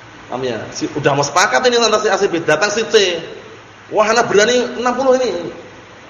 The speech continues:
Tak beli enam puluh ini." Ya, itu berarti apa? Membeli barang yang sudah dibeli saudaranya itu loh.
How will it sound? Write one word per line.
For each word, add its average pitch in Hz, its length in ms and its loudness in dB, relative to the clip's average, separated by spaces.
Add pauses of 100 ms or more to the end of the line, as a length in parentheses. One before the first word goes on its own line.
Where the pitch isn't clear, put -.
(140)
Tak 147 140 -4
beli 196 160 -2
enam 220 80 2
puluh 226 240 4
ini." 151 160 -2
Ya, 131 80 -4
itu 208 80 -4
berarti 170 240 0
apa? 175 400 -2 (240)
Membeli 180 400 0
barang 170 240 2
yang 180 80 0
sudah 165 160 4
dibeli 165 160 -4
saudaranya 185 480 0
itu 165 160 -2
loh. 117 160 -4